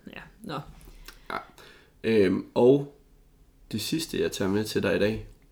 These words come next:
Speaker 2: det er, at, øh, den bedste måde at opbevare din ost på, det er i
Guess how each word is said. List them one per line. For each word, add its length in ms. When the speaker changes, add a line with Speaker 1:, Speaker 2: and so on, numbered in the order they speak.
Speaker 2:
det 100
er, 120
at, 320
øh, 160
den 140
bedste 260
måde 120
at 60
opbevare 480
din 140
ost 260
på, 300
det 140
er 220
i 280